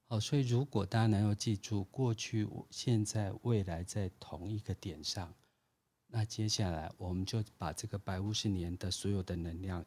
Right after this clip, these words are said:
一并都展开出来。第一件事情，请大家要记住，今年会更无常，没有讯息的说来就来。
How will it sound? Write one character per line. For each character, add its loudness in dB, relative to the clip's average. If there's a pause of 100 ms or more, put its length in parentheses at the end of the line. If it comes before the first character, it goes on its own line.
一 -4 (160)
并 4
都 0
展 -4
开 -6
出 -6
来。 -8 (600)
第 2
一 4
件 6
事 2
情， 0
请 -4
大 -2
家 2
要 2
记 -2
住， -4 (280)
今 6
年 4
会 -2 (160)
更 4
无 -4
常， -6 (1400)
没 6
有 10
讯 6
息 2
的 -2
说 0
来 0
就 -2
来。 -6